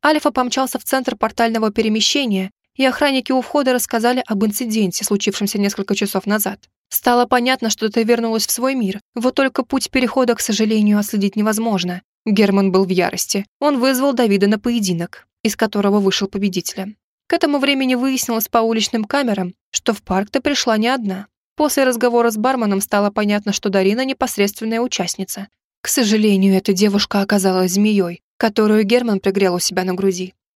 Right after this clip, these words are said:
Она уже давным-давно предала Альфу и стаю и сливала важную информацию Давиду, который пообещал, что после разорения компании Германа она станет во главе одного из филиалов Бурых.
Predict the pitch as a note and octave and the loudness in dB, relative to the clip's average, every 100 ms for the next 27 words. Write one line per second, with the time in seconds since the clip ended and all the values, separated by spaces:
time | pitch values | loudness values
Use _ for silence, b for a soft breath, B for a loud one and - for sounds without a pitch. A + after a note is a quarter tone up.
0 | _ B3+ B3 A#3 G#3+ G#3+ G#3+ G3+ G3+ G3+ | _ 0 2 2 2 2 2 2 4 2
1 | G3+ A#3 A3 F#3+ F#3 F#3+ - G3 F#3 F#3+ | 2 0 0 0 2 2 2 0 2 0
2 | F#3+ - G#3+ G#3+ G3 _ B3 - A#3+ A3 | 0 0 0 0 -4 _ -4 0 2 2
3 | G#3+ G#3 G#3 G3 G#3 G3+ G#3+ G3+ F#3+ G#3+ | 2 2 0 2 0 0 0 0 0 -2
4 | A3 A#3 G3 F3 F3+ - _ - G#3+ G#3 | 0 0 -2 -8 -12 -14 _ -2 0 0
5 | G#3 G#3 G#3 G#3 - A3+ G#3 G3+ - G3+ | 0 0 0 0 0 -2 -2 -6 -6 -4
6 | G#3 G3+ G3 G3+ F#3+ G3 G3 G3 G3 F#3 | -2 0 0 2 2 0 0 0 0 0
7 | F#3 G3 A#3 A3+ F#3 F3+ - - A3+ A3+ | 0 2 0 0 -2 -4 -10 -6 -2 -2
8 | - C#4+ A#3+ A3+ A3 A3+ A#3+ - G3 G#3+ | -2 -2 -2 0 0 2 0 0 -2 0
9 | B3 B3 - G#3+ G3+ G3+ G3+ G3 E3+ F3 | 0 0 0 2 2 2 0 -4 -8 -12
10 | - | -18